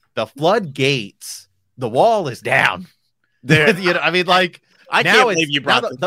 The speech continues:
Speaker 2: up.
Speaker 1: now,
Speaker 2: This is
Speaker 1: now the possibilities are literally endless. I don't think, like, we've, you know, really, I don't think I've really, like, thought about it. We're just like,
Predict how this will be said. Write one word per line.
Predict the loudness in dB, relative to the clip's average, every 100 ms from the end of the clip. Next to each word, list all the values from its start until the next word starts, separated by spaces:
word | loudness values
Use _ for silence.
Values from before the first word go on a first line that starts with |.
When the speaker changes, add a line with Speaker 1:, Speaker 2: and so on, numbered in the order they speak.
| -6
Speaker 2:
up. | -8
Speaker 1:
now, | -8
Speaker 2:
This | -8
is | -12 -10 -2
Speaker 1:
now | -2
the | -2 -6
possibilities | -4 -4 -6 -10 -8 -8 -10 -14 -18 -18 -20 -20 _
are | -4 -4 -4
literally | -6 -6 -8 -12 -16 _ _ _ -4
endless. | -4 -2
I | -2
don't | -2 -4
think, | -8 -8
like, | -10 -10
we've, | -16 -18 -20 _
you | -14
know, | -12
really, | -10 -10 -12 -10
I | -12
don't | -10
think | -10 -8
I've | -8
really, | -10 -10
like, | -10 -14 _
thought | -6 -4
about | -6 -10
it. |
We're | -12
just | -8
like, | -8